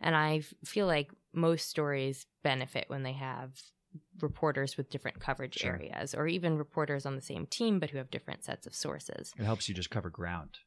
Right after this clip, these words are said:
Speaker 2: I
Speaker 1: Right.
Speaker 2: imagine.
Speaker 1: You cover ground, you get all the perspectives, and, and I think it, it works much better that way.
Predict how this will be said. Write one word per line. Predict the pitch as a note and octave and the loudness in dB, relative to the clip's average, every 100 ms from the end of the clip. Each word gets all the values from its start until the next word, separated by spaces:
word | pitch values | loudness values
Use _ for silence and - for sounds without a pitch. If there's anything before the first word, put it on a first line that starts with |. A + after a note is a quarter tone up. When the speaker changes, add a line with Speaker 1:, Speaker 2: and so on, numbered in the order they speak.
| - | -2
Speaker 2:
I | - | 2
Speaker 1:
Right. | - | 2
Speaker 2:
imagine. | D#3 E3 | 0 -4
Speaker 1:
You | G3+ | -4
cover | - A3+ G3 | 4 4 6
ground, | - C4 B3 | 6 8 8
you | G3+ | 4
get | F3+ F3 | 4 6
all | F3+ | 6
the | E3+ | 2
perspectives, | - F3 - F3 - - D#3+ D#3 D3 - | 0 -4 0 0 0 2 2 2 -2 -2
and, | - C#3+ C#3 - - - | 0 0 0 -2 -8 -4
and | C#3+ | -4
I | C#3 | -4
think | - C#3 | -4 -4
it, | - - | -4 -4
it | - - | -6 -6
works | D3 - - | -8 -10 -8
much | C3 - | -8 -6
better | - - | -6 -6
that | - - - | -8 -8 -6
way. | - - | -8 -8